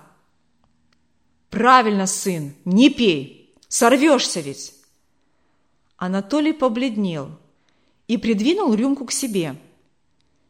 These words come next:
«Я тебе не пацан!» — огрызнулся он. «И нечего мной командовать!» Подержав рюмку какое-то время перед глазами,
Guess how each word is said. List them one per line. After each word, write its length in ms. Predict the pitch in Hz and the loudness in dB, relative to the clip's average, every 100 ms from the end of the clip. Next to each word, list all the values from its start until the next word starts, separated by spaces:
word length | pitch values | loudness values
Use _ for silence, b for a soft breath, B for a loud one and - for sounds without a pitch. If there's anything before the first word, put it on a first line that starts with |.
| _ _ _ _ _ _ | _ _ _ _ _ _
«Я 320 | 180 170 214 | -12 -2 0
тебе 320 | 220 247 214 233 | 0 -2 0 4
не 140 | 240 | 2
пацан!» — 760 | 240 262 269 - 208 214 165 151 - _ _ _ | 4 0 0 2 2 2 -2 -10 -20 _ _ _
огрызнулся 720 | 185 185 190 185 180 165 - | -6 -2 -2 0 -4 -6 -6
он. 280 | 170 156 143 - _ _ _ _ _ _ _ _ _ - | -6 -8 -12 -16 _ _ _ _ _ _ _ _ _ -2
«И 120 | 240 | 2
нечего 480 | 285 311 294 240 214 | 4 4 2 4 2
мной 240 | 214 202 | 2 0
командовать!» 840 | 196 233 233 202 185 160 151 - - _ _ _ _ _ _ _ _ _ _ _ _ _ - | 2 2 4 2 0 -4 -8 -12 -20 _ _ _ _ _ _ _ _ _ _ _ _ _ -2
Подержав 580 | 196 180 208 196 202 202 | -2 0 -2 -2 -4 -2
рюмку 360 | 226 320 311 180 | -2 -2 -4 -8
какое-то 440 | 202 190 196 196 | -8 -4 -4 -2
время 300 | 196 220 202 | -4 -2 -4
перед 240 | 196 190 | -4 -6
глазами, 680 | 170 185 190 254 311 196 156 | -4 -6 -4 -4 -4 -6 -8